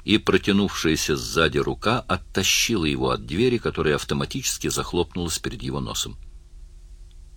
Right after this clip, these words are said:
«Да как вы осмелились?» — вскипел Барни, поворачиваясь к своему обидчику. «Все средства хороши, чтобы помешать тебе сделать ошибку, дурень», —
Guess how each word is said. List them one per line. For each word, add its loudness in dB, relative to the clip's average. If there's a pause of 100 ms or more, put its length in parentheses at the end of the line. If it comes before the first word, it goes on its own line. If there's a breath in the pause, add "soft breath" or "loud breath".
(140)
«Да -2
как -8
вы -4
осмелились?» — -2 (380 soft breath)
вскипел 0
Барни, 4 (300 loud breath)
поворачиваясь 4
к -4
своему -2
обидчику. -8 (1200 soft breath)
«Все 2
средства -2
хороши, 0
чтобы 0
помешать -2
тебе -6
сделать -2
ошибку, -4
дурень», — 0